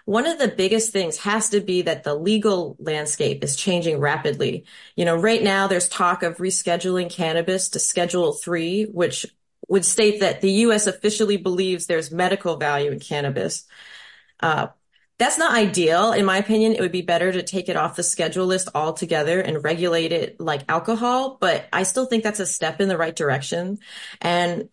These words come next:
for home growers, it's really important that we're contacting our political representatives, especially if you're in a state that's trying to legalize cultivation right now. Um, one unfortunate trend is that a lot of states are trying to legalize cultivation for businesses,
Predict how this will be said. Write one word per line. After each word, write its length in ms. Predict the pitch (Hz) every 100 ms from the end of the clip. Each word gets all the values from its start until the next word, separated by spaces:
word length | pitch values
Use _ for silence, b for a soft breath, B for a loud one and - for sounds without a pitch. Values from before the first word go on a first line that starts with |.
| _
for 100 | -
home 320 | 202 233 262 262
growers, 420 | 220 196 185 180 -
it's 160 | 175 180
really 240 | 196 254
important 640 | 247 240 196 208 240 262
that 180 | 220 160
we're 140 | 175 175
contacting 640 | - 214 214 220 220 208
our 100 | 170
political 480 | 151 175 175 180 190
representatives, 880 | 156 - 185 156 151 156 185 202 - - B B B
especially 380 | - - 214 247
if 100 | 233
you're 80 | 220
in 80 | 202
a 40 |
state 340 | - 170 175
that's 140 | 185 180
trying 340 | - 170 170
to 120 | 170
legalize 680 | 165 160 165 170 165 165 170
cultivation 760 | - 180 175 170 147 156 - 196
right 180 | 196 190
now. 440 | 190 196 214 214 _ b b b b _
Um, 380 | - - - - _ -
one 340 | 180 202 247
unfortunate 760 | 240 196 214 208 202 208 185 -
trend 540 | - 180 160 190 - _ _
is 180 | 175 175
that 280 | 175 147 - -
a 60 |
lot 220 | 175 196
of 100 | 247
states 460 | 254 - 185 196 214
are 80 | 196
trying 340 | - 185 180
to 140 | 180 185
legalize 760 | 175 175 185 185 190 190 190
cultivation 800 | - 196 196 170 170 - 196 202
for 260 | 180 156
businesses, 840 | 139 160 160 226 233 269 277 285